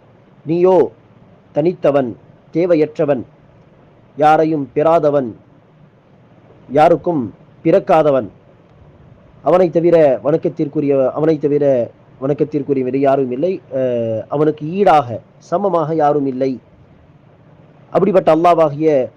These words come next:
உன்னிடம் நான் கேட்கிறேன், என்னுடைய பாவங்களை மன்னித்தருள்வாயாக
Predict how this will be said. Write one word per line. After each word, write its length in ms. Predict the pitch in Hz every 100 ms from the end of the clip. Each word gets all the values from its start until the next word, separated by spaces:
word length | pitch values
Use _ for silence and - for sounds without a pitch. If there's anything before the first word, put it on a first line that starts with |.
| -
உன்னிடம் 380 | 170 190 180
நான் 200 | 170 143
கேட்கிறேன், 580 | 131 139 - 131 127 120 - _ _ _ _
என்னுடைய 300 | 143 139 131
பாவங்களை 460 | 123 151 170 143 135
மன்னித்தருள்வாயாக 1120 | 123 143 170 147 131 127 120 110 95 120 113